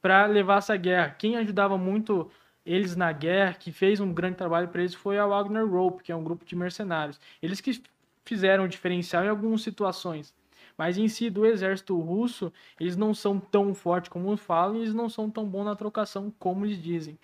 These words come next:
Eles têm um treinamento. Tem alguns que foram pra lá que nem tinha, nem treinamento tinha, nem, nem sabia que estavam lá, entendeu? Porque às vezes você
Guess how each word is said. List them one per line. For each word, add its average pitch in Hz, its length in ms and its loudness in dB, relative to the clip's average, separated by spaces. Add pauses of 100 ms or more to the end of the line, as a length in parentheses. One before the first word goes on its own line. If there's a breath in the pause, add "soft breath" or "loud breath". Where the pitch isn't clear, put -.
(180 soft breath)
Eles 220 140 -6
têm 262 160 -6
um 262 80 -4
treinamento. 247 920 -2 (1900 soft breath)
Tem 240 120 0
alguns 269 240 0
que - 60 -20
foram 269 200 -2
pra 269 100 4
lá 254 60 6
que 247 40 -2
nem 262 120 0
tinha, 254 160 -6
nem 240 240 -2
treinamento 240 420 -2
tinha, 220 140 0
nem, 220 100 0
nem 240 240 -2
sabia 233 260 -4
que 226 60 -14
estavam 240 300 -2
lá, 196 160 -2
entendeu? 170 340 -6
Porque 175 180 -14
às 160 280 -8
vezes 180 240 -2
você 170 220 -2